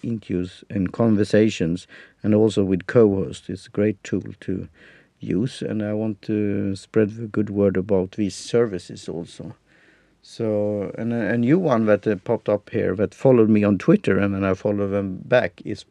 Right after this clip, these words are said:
Podyssey, like Odyssey, but Podyssey. And, uh,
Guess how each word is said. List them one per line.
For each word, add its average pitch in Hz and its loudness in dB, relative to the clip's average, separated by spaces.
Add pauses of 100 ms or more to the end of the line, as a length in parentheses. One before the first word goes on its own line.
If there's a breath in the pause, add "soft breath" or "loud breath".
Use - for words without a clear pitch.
(100)
Podyssey, 113 -2 (420 soft breath)
like 98 -4
Odyssey, 123 -2
but - -10 (100)
Podyssey. 123 -4 (680 soft breath)
And, 104 -6
uh, 101 2